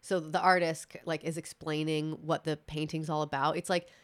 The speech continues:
it's, like, about flight. Like, a lot of these murals at the airports are supposed to be about flight, but then it's, like, abstract, and so, like, people don't get it. And mayor, the mayor just walks away and says, "I'm as conservative in my art as I am progressive in my politics."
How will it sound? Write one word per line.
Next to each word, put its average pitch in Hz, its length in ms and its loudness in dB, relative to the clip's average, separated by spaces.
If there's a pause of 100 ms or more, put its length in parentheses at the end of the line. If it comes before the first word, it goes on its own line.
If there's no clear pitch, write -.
(100)
it's, 202 140 -2
like, 226 140 4
about 202 400 6
flight. 170 360 0
Like, 175 160 -2
a 180 40 -2
lot 165 200 4
of 185 100 0
these 170 200 -4
murals 156 320 -2
at 151 60 -8
the 160 120 -6
airports 156 340 -4
are 156 60 -10
supposed 147 260 -6
to 165 60 -6
be 156 120 -2
about 151 280 0
flight, 151 320 0
but 165 120 -6
then 156 100 0
it's, 156 120 -4
like, 156 200 -2
abstract, 151 680 2
and 151 140 -6
so, 147 240 -2
like, 143 360 -4 (640)
people 175 240 0
don't 156 260 0
get 143 200 2
it. 160 200 4
And 156 220 -2
mayor, 156 480 0
the 165 100 -4
mayor 156 280 0
just 151 200 -8
walks 143 260 2
away 147 280 0
and 151 100 -4
says, 143 340 -4 (420)
"I'm 160 260 2
as 165 160 0
conservative 175 680 0
in 165 140 0
my 147 180 -2
art 165 340 4
as 160 140 -2
I 147 140 2
am 147 300 -2
progressive 151 580 0
in 170 120 0
my 175 120 0
politics." - 920 -6